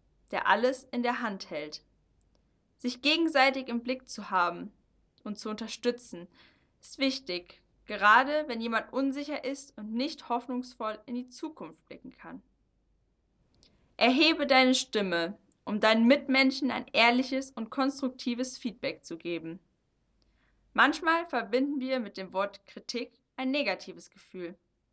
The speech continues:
Aber wenn ich Kritik als ehrliches Feedback in angemessener Sprache und in einem guten Moment weitergebe, kann das eine sehr positive Wirkung haben.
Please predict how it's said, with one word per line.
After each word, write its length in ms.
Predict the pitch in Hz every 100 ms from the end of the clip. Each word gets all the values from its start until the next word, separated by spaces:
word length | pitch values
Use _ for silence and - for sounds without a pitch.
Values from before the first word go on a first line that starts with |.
| _ _ _ _
Aber 260 | - 233 254
wenn 140 | 277
ich 100 | 311
Kritik 500 | - 285 - 214 - _ _ -
als 240 | 202 -
ehrliches 540 | - 254 311 320 - -
Feedback 580 | 254 247 - 165 - _
in 180 | 220 -
angemessener 680 | 269 320 320 302 311 262 254
Sprache 720 | - - 202 214 - 190 247 _ _ _ _ _ 233
und 80 |
in 100 | 233
einem 320 | - 226 226 220
guten 300 | 285 294 247
Moment 400 | 208 208 208 190
weitergebe, 800 | 202 254 247 220 247 247 262 302 - _ _ _ _ _
kann 200 | 196 185
das 300 | 208 240 -
eine 200 | 226 220
sehr 180 | 262 269
positive 760 | 277 330 208 185 196 160 165
Wirkung 420 | 170 165 170 185
haben. 380 | 190 165 170 190